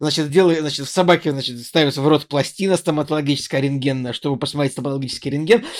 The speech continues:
И после стоматологического рентгена вот уже вот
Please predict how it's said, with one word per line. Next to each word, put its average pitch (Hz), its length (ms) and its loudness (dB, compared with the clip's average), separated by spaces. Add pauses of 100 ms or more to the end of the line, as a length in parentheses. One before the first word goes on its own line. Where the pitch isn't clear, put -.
(120)
И 240 140 4
после 233 340 4
стоматологического 202 880 0
рентгена 277 400 2
вот 214 220 0
уже 226 340 2
вот 202 240 2